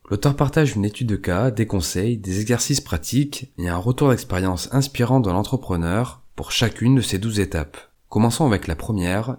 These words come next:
identifier son alignement. Le chapitre débute par l'histoire de Marion, une chef de projet au département ressources humaines. Elle explique être malheureuse dans son travail, mais n'ose pas le quitter. Pour l'auteur, ce blocage est commun à de nombreuses personnes.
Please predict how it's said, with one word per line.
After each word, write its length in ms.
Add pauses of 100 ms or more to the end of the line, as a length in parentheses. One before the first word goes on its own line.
identifier 680
son 240
alignement. 640 (920)
Le 80
chapitre 340
débute 320
par 100
l'histoire 380
de 80
Marion, 640 (340)
une 100
chef 280
de 80
projet 400
au 80
département 600
ressources 440
humaines. 420 (640)
Elle 140
explique 420
être 220
malheureuse 440
dans 120
son 160
travail, 640 (260)
mais 100
n'ose 160
pas 160
le 80
quitter. 540 (540)
Pour 160
l'auteur, 440
ce 100
blocage 440
est 100
commun 340
à 20
de 140
nombreuses 320
personnes. 560